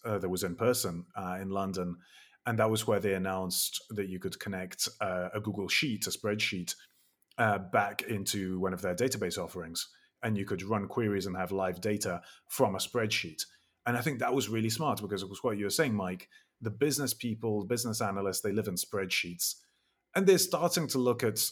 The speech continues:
spreadsheets plus plus. They're starting to look at Airtable and Tableau and all of these things. But their default view is a grid that they can plug their things into. And if you can make it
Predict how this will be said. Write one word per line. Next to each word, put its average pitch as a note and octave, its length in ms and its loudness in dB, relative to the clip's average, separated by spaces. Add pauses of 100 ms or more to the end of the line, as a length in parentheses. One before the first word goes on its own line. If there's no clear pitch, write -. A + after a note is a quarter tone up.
(240)
spreadsheets A2+ 720 0
plus A2 280 0
plus. A2 420 -2
They're G2+ 140 0
starting F#2+ 300 -2
to F#2+ 60 -4
look E2+ 120 -4
at - 80 -10
Airtable F2+ 580 0
and F2 80 -8
Tableau F2+ 400 -4
and F2+ 100 -4
all F2+ 140 -2
of F2 60 -6
these F#2 180 -4
things. A#2 220 0 (440)
But A#2+ 320 2
their A2 360 2 (160)
default A#2 500 0
view A2 320 4
is F#2+ 100 2
a A2 60 -2
grid G2 380 0 (340)
that A2+ 140 -2
they G2+ 100 0
can F#2+ 160 -6
plug F#2 260 -4
their F2+ 140 -2
things F#2 280 -4
into. A2 380 0 (400)
And A#2+ 80 0
if A2+ 100 -2
you A2+ 40 -8
can A2+ 120 2
make C#3+ 180 2
it - 100 -8